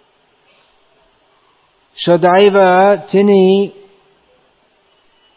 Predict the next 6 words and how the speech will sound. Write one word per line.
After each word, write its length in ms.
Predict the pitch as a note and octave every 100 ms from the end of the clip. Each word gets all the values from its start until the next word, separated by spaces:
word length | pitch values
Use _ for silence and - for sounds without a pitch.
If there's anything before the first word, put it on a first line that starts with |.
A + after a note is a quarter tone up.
| _ _ _ _ _ _ _ _ -
মায়াপুরে 1080 | C#3+ E3+ G3 G3 - G3 G3 F#3+ F3+ F3+ F#3+ - - - -
সেবা, 480 | F#3+ G3 F3+ E3 D#3+ - _ _ _ _ C#3+
গৌড়ে 480 | E3+ F#3 F#3 F3+ F3+ C#3+
ধাম 400 | C#3+ F3 F#3 F3+
সেবা 440 | - F3 D3+ C#3+ C#3+ - _ _ _ _ _ _ _ _ _ _ _
করছেন 640 | E3 E3+ D#3+ E3 B2 C3+